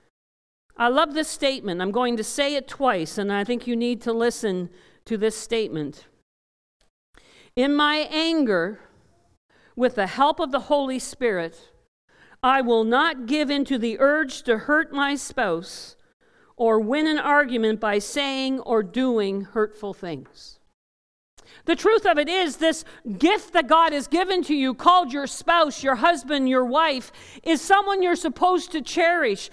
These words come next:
someone you're supposed to honor, someone you're supposed to respect. Do you remember saying those vows in front of the family and friends? That's what it's all about.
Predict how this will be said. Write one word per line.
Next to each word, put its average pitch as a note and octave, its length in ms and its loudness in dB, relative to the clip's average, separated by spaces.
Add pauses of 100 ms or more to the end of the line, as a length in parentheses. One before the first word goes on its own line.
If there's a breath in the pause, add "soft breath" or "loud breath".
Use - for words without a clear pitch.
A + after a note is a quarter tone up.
(160 loud breath)
someone F#4 400 2
you're F4 120 0
supposed E4+ 520 0
to D4+ 160 2
honor, D4+ 520 2 (180 loud breath)
someone F#4 440 2
you're E4+ 120 0
supposed D#4+ 480 0
to C#4 80 -2
respect. C4+ 600 -2
Do D4+ 60 -4
you E4 100 0
remember E4+ 460 2
saying E4+ 520 -2
those C#4 240 2
vows D4 500 2
in C4+ 100 -2
front D4+ 240 -2
of B3 100 -6
the B3 220 0 (200 loud breath)
family D4 520 -2
and C4+ 140 -4
friends? F4+ 540 -4
That's D#4 240 -2
what D4+ 140 0
it's C4 120 -6
all C#4 220 0
about. F4 720 -4